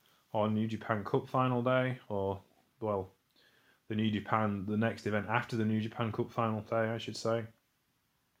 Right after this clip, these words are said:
So it kind of, like, a, a loss here at least takes him out a month of full-line wrestling action. He wrestles tag matches if they need him to, but he can generally just get some rest, which he needs.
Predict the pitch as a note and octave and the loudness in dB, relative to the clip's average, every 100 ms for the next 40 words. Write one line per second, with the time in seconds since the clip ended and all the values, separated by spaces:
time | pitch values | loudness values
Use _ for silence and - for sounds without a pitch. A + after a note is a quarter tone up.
0 | _ _ - - - - _ - A#2+ A#2 | _ _ -20 -20 -20 -20 _ 2 4 4
1 | - C3+ B2+ A2+ A#2 A2 G2 - - - | 4 4 4 4 4 4 0 -12 -20 -20
2 | _ - G#2+ A#2 A2 A2 B2+ A#2+ - C#3+ | _ -6 -4 -2 0 4 6 6 4 4
3 | B2+ A#2 A2 - A#2 B2+ B2+ B2 D#3 - | 6 8 4 0 -2 4 4 4 -4 -2
4 | A2+ G2+ G#2 A#2+ B2 B2 G#2+ F#2+ - _ | -2 0 4 4 4 0 -4 -4 -16 _
5 | - - _ - A#2 A2 G#2 G2+ G2+ - | -20 -20 _ -2 2 6 6 6 2 0
6 | G2+ G#2 G#2+ B2 A#2 A2+ - A#2+ A#2+ A2+ | 0 -2 -2 -2 0 -2 -2 -2 0 -2
7 | G2 G2 F#2 G2+ A#2+ A#2+ A2+ - A2+ A2 | -4 -8 -4 -2 0 0 -2 -2 -2 0
8 | G#2+ A#2+ B2 B2 A#2+ A2 A2 G#2 A2 - | -2 0 2 2 0 -2 -4 0 0 -2
9 | - G2+ B2+ G2+ - - - G#2 A#2 A#2 | -6 2 6 4 2 -10 -6 -2 0 0
10 | F#2+ G#2+ - | 0 -6 -12